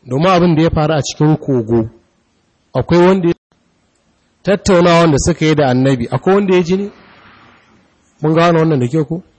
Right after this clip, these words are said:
Amma sai Allah Maɗaukin Sarki ya bayyana ma mumine. Shi Allah ya gani, ya yadda, ya ansa,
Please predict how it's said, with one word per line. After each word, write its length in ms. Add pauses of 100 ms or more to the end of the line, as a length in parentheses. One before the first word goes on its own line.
(340)
Amma 300
sai 280
Allah 360
Maɗaukin 460
Sarki 360
ya 100
bayyana 420
ma 100
mumine. 500
Shi 220
Allah 320
ya 160
gani, 340
ya 120 (100)
yadda, 320
ya 240
ansa, 340